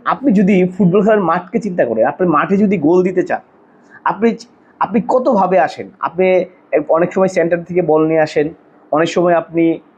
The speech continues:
একটু চেষ্টা করেন ফরওয়ার্ডে থাকতে, ওখানে যদি কেউ বল আপনাকে টেকনিক্যালি দিতে পারে, আপনি ওইটা গোল দেওয়ার চেষ্টা করেন। মানে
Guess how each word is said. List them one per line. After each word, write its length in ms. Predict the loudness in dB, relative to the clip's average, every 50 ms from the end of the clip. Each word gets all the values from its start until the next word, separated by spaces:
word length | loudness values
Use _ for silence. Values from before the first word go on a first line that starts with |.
| _ -6 -6
একটু 420 | -6 -4 -2 0 0 2 0 -2 -6 -6 -6 -6 -4 -4
চেষ্টা 260 | -6 -4 -2 -2 0
করেন 240 | 2 2 0 0 -2
ফরওয়ার্ডে 360 | -2 0 2 2 2 0 0
থাকতে, 460 | -2 -4 -8 -8 -4 -2 -2 -2 -2 -6 _ _ _ _ -6
ওখানে 260 | -4 -2 0 0 0 0
যদি 180 | -2 -4 -2
কেউ 160 | 0 0 0
বল 260 | 2 2 2 2 2 2
আপনাকে 360 | 0 0 -2 -6 -4 -4 -6
টেকনিক্যালি 440 | -4 -4 -6 -4 -2 0 0 0 0
দিতে 240 | 0 -2 -2 -2
পারে, 160 | 0 2 2 0
আপনি 220 | 0 0 -2 -4
ওইটা 140 | 0 0 0
গোল 200 | 2 2 2 2
দেওয়ার 180 | 2 2 0 0
চেষ্টা 200 | -4 -8 -4 -2
করেন। 140 | -2 -4 -4 -8 -20 -14 -6
মানে 120 | -4 -4